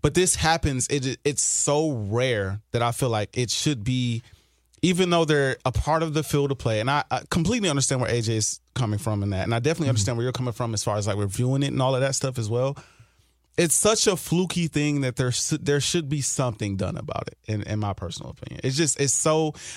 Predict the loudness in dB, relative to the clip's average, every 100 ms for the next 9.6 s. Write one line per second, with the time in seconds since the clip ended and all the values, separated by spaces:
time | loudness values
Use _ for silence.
0 | -16 -20 _ _ 4 6 8 6 6 4
1 | 4 2 2 6 6 8 8 8 8 8
2 | 8 8 8 8 8 8 8 6 8 8
3 | 6 6 6 6 4 4 4 4 6 6
4 | 6 4 2 2 2 2 2 2 0 -2
5 | 0 2 2 0 -4 -10 _ _ _ -20
6 | _ _ _ _ _ _ _ 0 2 4
7 | 4 2 2 0 2 0 0 0 0 2
8 | 2 0 0 0 0 0 0 0 0 0
9 | 0 0 0 -2 -4